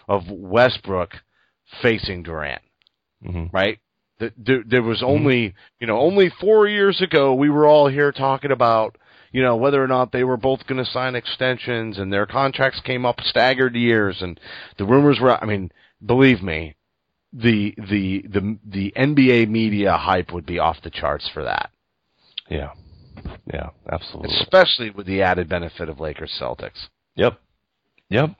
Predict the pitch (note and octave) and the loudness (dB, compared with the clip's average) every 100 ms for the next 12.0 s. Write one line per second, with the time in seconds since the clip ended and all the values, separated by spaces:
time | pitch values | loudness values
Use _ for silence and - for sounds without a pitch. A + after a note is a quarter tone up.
0 | _ _ _ _ - C#3+ D#3 F#2 F#2 G#2 | _ _ _ _ 0 6 6 6 4 2
1 | G#2+ A#2 - A2 A#2 A2+ A#2+ A2+ A#2+ C#3 | 4 4 4 0 0 -2 -4 -4 -4 -2
2 | D#3+ D3+ - C#3 F3 A#2 F2 - F#2+ - | -4 -6 -4 -2 -2 -4 -4 -4 -6 -8
3 | - C#3+ F#2+ D#2+ - _ - - _ _ | -6 -2 -2 -4 -8 _ -20 -20 _ _
4 | _ - - G2+ F2 F2 F#2+ G2 G#2 F#2 | _ -20 -6 0 2 0 0 -2 -2 -4
5 | F2 F#2+ G2+ G#2 F#2+ G2 F2+ E2+ D#2+ D2 | -4 0 2 2 4 2 2 -2 -4 -6
6 | D#2 F#2 - _ _ _ D#2 - E2 D#2+ | -8 -12 -18 _ _ _ -12 -6 -2 -2
7 | E2 - _ - F2 - E2+ E2+ E2 E2 | -2 -6 _ -14 -14 -6 -2 0 0 -4
8 | D#2+ G#2+ A2+ - - G#2+ A2 G2 F2 D2 | -2 -2 -2 -8 -14 -8 -6 -6 -8 -12
9 | D2 D#2 D#2 D#2 - - E2 D#2+ D#2 _ | -14 -8 -8 -8 -14 -18 -16 -16 -18 _
10 | _ F2+ F2 F#2 F2 - - A#2 A2+ A2 | _ -8 -6 -4 -6 -10 -10 -8 -8 -6
11 | G#2 G#2 G#2 G#2 G#2 F#2+ E2+ G2 F#2+ | -4 -4 -4 -4 -4 -6 0 0 0